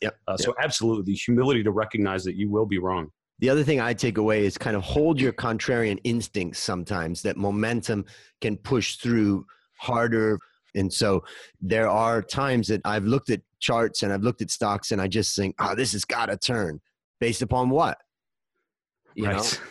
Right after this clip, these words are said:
Speaker 1: know? And so
Speaker 2: <laughs>
Speaker 1: hold your contrarian instincts. And then the last thing is, uh, the idea of confirmation bias. And, you know,
Speaker 2: Mm.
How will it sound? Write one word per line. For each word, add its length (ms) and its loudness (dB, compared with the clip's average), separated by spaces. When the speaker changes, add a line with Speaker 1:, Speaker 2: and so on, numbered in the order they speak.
Speaker 1:
know? 80 4
And 200 2
so 240 0
Speaker 2:
<laughs> 380 -10
Speaker 1:
hold 260 4
your 120 4
contrarian 560 2
instincts. 580 0
And 160 4
then 180 2
the 80 4
last 340 2
thing 140 4
is, 240 2
uh, 200 2
the 320 2
idea 280 4
of 100 0
confirmation 720 0
bias. 540 -2
And, 500 2
you 120 2
know, 160 4
Speaker 2:
Mm. 300 -2